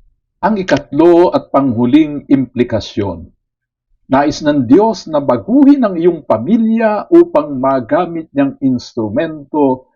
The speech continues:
sa pagbabago ng ating lipunan. This is what is called Abrahamic Covenant. Pinagpala ng Diyos si Abraham hindi para sarilinin niya ang pagpapala at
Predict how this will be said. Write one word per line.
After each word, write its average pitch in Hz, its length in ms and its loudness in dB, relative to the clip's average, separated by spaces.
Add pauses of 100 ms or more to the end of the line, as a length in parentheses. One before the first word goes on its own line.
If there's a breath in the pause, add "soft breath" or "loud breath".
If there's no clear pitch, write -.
(120)
sa - 160 0
pagbabago 117 1040 0
ng 110 320 -4
ating 113 640 -4
lipunan. 92 720 -8 (1120)
This 185 240 0
is - 160 -2
what 139 240 2
is - 160 -6
called 117 560 0 (160)
Abrahamic 110 800 -2 (160)
Covenant. 87 720 -6 (1120)
Pinagpala 143 640 2
ng 123 320 -2
Diyos 156 320 2
si - 320 -6
Abraham 156 800 -2
hindi 131 320 2
para 143 400 0
sarilinin 123 840 -4
niya 175 420 -4
ang 131 160 -6
pagpapala 165 880 -2 (380)
at 123 160 -4